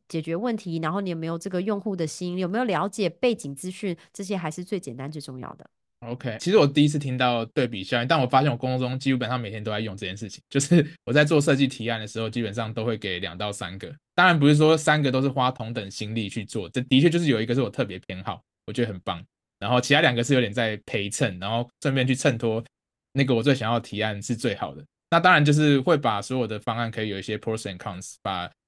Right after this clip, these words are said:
Speaker 2: 不同的可能优缺点都列出来，让大家比较做，好做一个评估啦。我觉得这其实就算沟通方式的一种。那我觉得这又特别是给设计师很，很重要的，就是我自己觉得沟通好像不是只有就是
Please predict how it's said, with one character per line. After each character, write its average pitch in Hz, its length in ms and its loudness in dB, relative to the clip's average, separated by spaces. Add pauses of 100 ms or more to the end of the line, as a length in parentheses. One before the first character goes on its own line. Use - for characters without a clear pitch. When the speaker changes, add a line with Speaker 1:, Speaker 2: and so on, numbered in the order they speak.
(240)
Speaker 2:
不 151 80 0
同 110 220 0
的 101 480 -4
可 131 80 -2
能 120 100 0
优 160 180 8
缺 175 200 2
点 131 180 2
都 135 80 2
列 143 180 2
出 131 140 -2
来， 123 80 2
让 147 140 2
大 139 120 4
家 135 140 -2
比 113 80 -6
较 127 80 0
做， 135 140 -6
好 113 120 -4
做 127 140 -2
一 - 20 0
个 117 60 -2
评 104 280 -12
估 101 140 -8
啦。 92 80 -8
我 95 60 -8
觉 127 80 0
得 131 60 4
这 156 120 2
其 147 140 -2
实 117 80 2
就 127 100 -2
算 120 260 -2 (480)
沟 143 100 8
通 139 220 4
方 127 180 2
式 127 220 0
的 107 180 -4
一 139 140 0
种。 104 260 -6 (100)
那 185 220 4
我 139 100 4
觉 139 120 4
得 175 200 4 (120)
这 196 140 6
又 175 120 6
特 180 160 0
别 117 220 2
是 127 160 -2
给 98 200 -6
设 123 200 2
计 120 120 0
师 110 200 -4
很， 107 120 -6
很 101 140 -10
重 135 220 2
要 117 180 4
的， 104 60 -8
就 117 80 -4
是 117 200 -2 (260)
我 127 220 2
自 156 140 0
己 143 60 6
觉 127 120 2
得 123 80 2
沟 131 160 2
通 135 160 2
好 107 140 -6
像 120 260 -4
不 101 140 -8
是 120 100 0
只 107 140 -8
有 92 200 -6
就 101 120 -10
是 107 140 -8